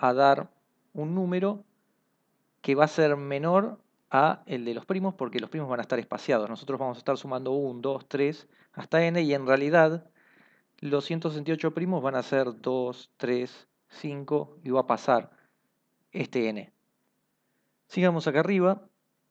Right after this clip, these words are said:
Esto n, n más uno sobre dos es lo mismo que escribirlo también como n cuadrado más n sobre dos. Ciento sesenta y ocho al cuadrado sería,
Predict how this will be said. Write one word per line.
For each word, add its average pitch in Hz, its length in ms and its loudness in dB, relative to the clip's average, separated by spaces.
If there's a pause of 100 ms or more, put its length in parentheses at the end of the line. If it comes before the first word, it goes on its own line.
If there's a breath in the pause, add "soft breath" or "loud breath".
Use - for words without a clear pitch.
(720)
Esto 160 340 0
n, 151 560 -2
n 139 280 -6
más 120 320 -8
uno 127 580 -8
sobre 123 300 -4
dos 165 240 -2
es 120 100 -6
lo 120 140 -6
mismo 139 440 -10 (920 soft breath)
que 131 420 0
escribirlo 135 580 -2
también 156 520 -2
como 151 600 0 (560)
n 151 240 0
cuadrado 151 760 4 (100)
más 127 320 -6
n 135 400 -6 (240)
sobre 127 340 -8
dos. 156 400 0 (600)
Ciento 165 440 -2
sesenta 131 380 -6
y - 20 0
ocho 135 220 -2
al 127 80 -4
cuadrado 156 500 0
sería, 160 420 -4